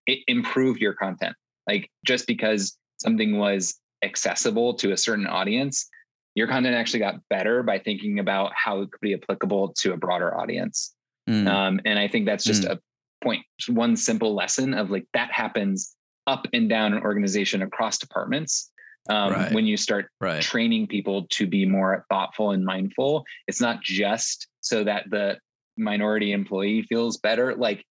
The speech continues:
Speaker 1: you're gonna, everyone interacts better when you're being more mindful and thoughtful, because none of us fit the box. None of us fit the archetype.
Speaker 2: Right.
Speaker 1: We are all uncomfortable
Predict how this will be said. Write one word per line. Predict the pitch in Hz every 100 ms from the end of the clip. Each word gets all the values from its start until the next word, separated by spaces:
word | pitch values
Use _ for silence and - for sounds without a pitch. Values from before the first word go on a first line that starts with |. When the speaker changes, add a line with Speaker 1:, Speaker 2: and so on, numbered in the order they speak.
| _ _ _ -
Speaker 1:
you're | 107 131 131
gonna, | 139 131 127 113
everyone | 131 139 151 135 113
interacts | 107 107 98 - -
better | 98 95
when | 95 95
you're | 95
being | 101 98
more | 98 95
mindful | 98 95 101
and | 92
thoughtful, | 92 117
because | 117 147 160 135
none | 143 175
of | 160
us | 101 - - -
fit | 101 - _
the | 101
box. | 95 98 - - -
None | 117 139 160
of | 123
us | 101 95 - - - _ _ -
fit | 127 - 104
the | 107
archetype. | 101 98 90 98 90
Speaker 2:
Right. | 117
Speaker 1:
We | 139
are | 139
all | 135 151 143
uncomfortable | 107 104 - 190 - - - -